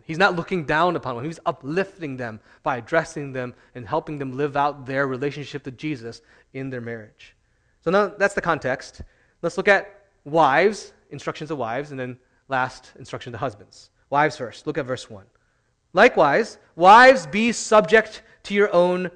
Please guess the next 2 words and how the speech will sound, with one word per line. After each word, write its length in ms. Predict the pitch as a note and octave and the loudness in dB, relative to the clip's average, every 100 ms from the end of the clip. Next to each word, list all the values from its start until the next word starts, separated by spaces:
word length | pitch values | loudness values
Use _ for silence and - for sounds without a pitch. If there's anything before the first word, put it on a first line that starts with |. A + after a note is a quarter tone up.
| _ | _
husbands." 720 | - F#3+ D#3 C3 G2+ - - _ _ _ _ _ _ _ _ _ | 0 0 0 -6 -12 -16 -20 _ _ _ _ _ _ _ _ _
Subject. 880 | - - G#3 F#3 D3 B2 - - - | -20 0 4 4 0 -10 -12 -20 -20